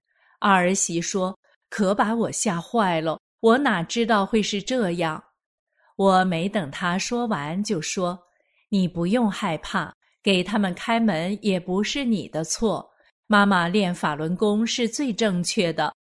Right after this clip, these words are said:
是最好的事情。来就来吧，谁来，我都把真相告诉他们。法轮功有多么的美好，有多么的神奇和美妙。”二儿媳听完我的话说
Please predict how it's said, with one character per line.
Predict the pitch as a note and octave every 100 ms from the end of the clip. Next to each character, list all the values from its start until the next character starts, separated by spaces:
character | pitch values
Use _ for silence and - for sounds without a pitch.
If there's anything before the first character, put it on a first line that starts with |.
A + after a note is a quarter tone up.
| _
是 | - A#3+ G#3
最 | G#3+ C#4+
好 | A3+ G3+ D#3 B2+
的 | F#3
事 | - A#3 F3
情。 | - F3+ - - _ _ -
来 | F3 F3
就 | G#3 C4
来 | G3+ D3+ C#3
吧， | D#3+ F#3 D3+ - _ _
谁 | - G3+ C4
来， | B3 D#3 E3+ G#3 _
我 | F#3
都 | F#3 C4+
把 | B3 D#3+
真 | - G3+ G3+
相 | - G3+ E3+
告 | F3+ E3+ F#3
诉 | - E3+
他 | E3 F3
们。 | E3+ D#3+ - _ _ _ _ _
法 | - F3
轮 | E3+ F#3
功 | G#3+ G#3 A3
有 | G#3 F3
多 | E3+ A#3+ B3
么 | A#3+ F#3
的 | F3
美 | F3 D#3 G3+
好， | - F#3 C#3 C#3+ _ _
有 | A#3 G#3
多 | G#3 C#4+
么 | C#4 C4
的 | G3+
神 | F#3 - F3 G#3
奇 | - A3 F#3 A3
和 | - G3
美 | B3+ G#3+ -
妙。” | F3 A3 E3+ G#2+ _ _ _ _ _ _ _ _ _ _
二 | C4+ B3
儿 | F#3+ G3+
媳 | A3+ G3+ F3+ G#3
听 | - C4+
完 | B3+ F3 G#3+
我 | A3+ F3
的 | D#3+
话 | D#3 A#3 F#3+ F3
说 | - G3+ F#3+